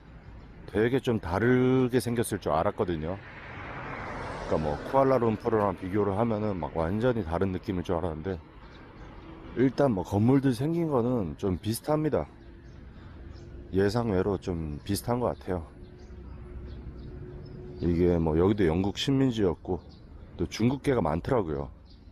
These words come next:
그래서 비슷한가 뭐 일단 모르겠습니다. 일단 첫인상이라 갖고 보니까 코타키나발루가 중국계가 한 이십 퍼센트 된다고 하더라고요.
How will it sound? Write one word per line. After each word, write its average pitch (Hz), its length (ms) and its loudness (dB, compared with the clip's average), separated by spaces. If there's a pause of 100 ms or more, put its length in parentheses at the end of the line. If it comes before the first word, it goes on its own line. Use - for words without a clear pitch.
(500)
그래서 107 300 0
비슷한가 76 920 -2 (520)
뭐 78 140 2
일단 90 200 2
모르겠습니다. 92 540 0
일단 78 220 -2
첫인상이라 135 720 0
갖고 71 320 -6 (920)
보니까 127 480 4
코타키나발루가 120 960 0
중국계가 107 580 -2
한 101 140 -2
이십 92 320 -4
퍼센트 131 340 -2
된다고 92 400 0
하더라고요. 98 500 0